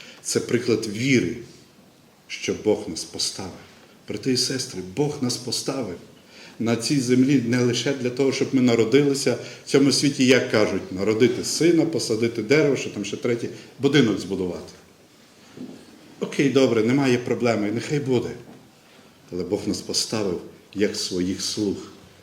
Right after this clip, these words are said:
Виконуємо наше призначення. Чому? Я вам поясню. Коли ми будемо виконувати наше призначення, ми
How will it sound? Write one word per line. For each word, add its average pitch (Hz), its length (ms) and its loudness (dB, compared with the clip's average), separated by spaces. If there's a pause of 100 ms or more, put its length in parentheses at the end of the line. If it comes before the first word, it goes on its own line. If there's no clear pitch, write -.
(220)
Виконуємо 90 540 -2 (160)
наше 92 380 -6
призначення. - 680 -10
Чому? 131 300 -6 (920)
Я 95 120 -6
вам 95 140 -12
поясню. 92 380 -8 (680)
Коли 104 220 2
ми 98 140 0
будемо 95 340 -2
виконувати 117 720 0
наше 101 400 -4
призначення, 92 680 -6
ми 78 120 -12